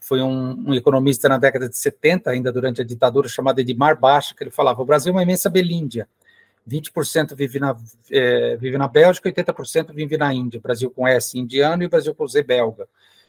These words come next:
Esse casal, provavelmente, até por ter conseguido morar na França, estudar na França, é meio óbvio que eles fazem parte dos vinte por cento. E eles não entendem que a psicanálise é pra todo mundo. Freud diria isso, pro cem por cento, pros dois Brasis, não só pra um, né?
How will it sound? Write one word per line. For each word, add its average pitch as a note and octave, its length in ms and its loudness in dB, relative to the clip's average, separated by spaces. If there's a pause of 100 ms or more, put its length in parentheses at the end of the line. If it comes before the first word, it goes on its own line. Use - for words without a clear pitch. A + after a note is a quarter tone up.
(240)
Esse C3 180 -6
casal, D#3+ 320 4
provavelmente, F3+ 640 2
até E3 160 0
por - 140 -4
ter D3 140 -2
conseguido C#3 520 -6
morar C3 220 -2
na B2+ 140 -4
França, C3 320 -8
estudar B2 180 -6
na C#3 100 0
França, A3 360 -4
é - 20 -4
meio F4+ 240 0
óbvio D3+ 300 0
que - 80 -8
eles - 120 -10
fazem D#3+ 220 -4
parte D#3+ 160 0
dos D#3 180 -8
vinte E3 160 -8
por F#3 160 -8
cento. C#3 300 -4 (340)
E F3+ 40 -2
eles F3 120 0
não A3 80 6
entendem A#3 600 6
que A#3 500 6 (600)
a C#3+ 100 -10
psicanálise C#4 500 -4
é F4 60 0
pra - 160 -2
todo F#4 240 0
mundo. G#3 240 2
Freud C4+ 380 2
diria C3+ 320 -8
isso, A#2+ 320 -16
pro D#3+ 100 -16
cem C#4+ 260 -2
por E3+ 160 -8
cento, C#3+ 180 -6
pros E3 140 -8
dois A3+ 240 4
Brasis, C#3 460 -2
não E3 140 -10
só F#3 180 -12
pra G#3+ 180 -8
um, D#3 160 -10
né? C#3 160 -14